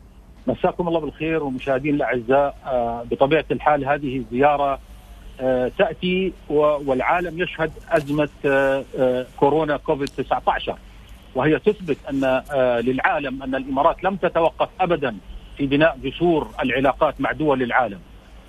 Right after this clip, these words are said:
سعيًا، آه، آه، حقيقةً لتوطيد العلاقات مع الدول من أجل ترسيخ الأمن والسلم الدوليين من جانب،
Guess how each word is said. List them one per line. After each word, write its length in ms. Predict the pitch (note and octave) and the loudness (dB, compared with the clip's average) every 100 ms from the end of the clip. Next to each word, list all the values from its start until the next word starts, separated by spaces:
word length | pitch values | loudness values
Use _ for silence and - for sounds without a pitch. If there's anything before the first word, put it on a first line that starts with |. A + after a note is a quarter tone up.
| - | -2
سعيًا، 460 | F#3 F#3+ F#3 E3 D#3+ - | 0 2 0 -4 -6 -2
آه، 300 | D3 C#3 C#3 | 0 2 0
آه، 300 | C#3+ C3+ B2+ | 0 0 0
حقيقةً 720 | - C#3 - D3+ C#3+ D3 D3 C#3+ - - - - | -2 -2 0 2 2 2 0 -2 -12 -20 -20 -4
لتوطيد 680 | A#2+ C#3+ C#3+ C3+ - G3 E3+ - - | 2 2 4 0 2 2 2 -6 -6
العلاقات 640 | C#3+ C3 C3+ C3+ F3+ E3+ D3+ | -2 0 2 2 2 -2 -2
مع 160 | C#3 | -4
الدول 460 | B2+ B2 F3+ E3 D3+ | -4 -2 2 2 0
من 100 | C3+ C#3 | -6 -6
أجل 280 | F3+ E3 C#3+ - | -4 -4 -2 -2
ترسيخ 460 | B2 - C#3 - - - - - | -2 -2 -4 -4 -12 -20 -8 -2
الأمن 440 | D3+ F3+ G3+ G3 | 2 2 2 -2
والسلم 440 | D#3 B2 E3+ E3+ | -2 -2 -2 -2
الدوليين 640 | D3 B2+ C#3 C3+ C3 D#3+ A#2+ - - - | -2 2 2 2 0 0 0 -8 -18 -8
من 140 | B2+ | -6
جانب، 340 | A#2+ D3+ D3+ | 0 0 0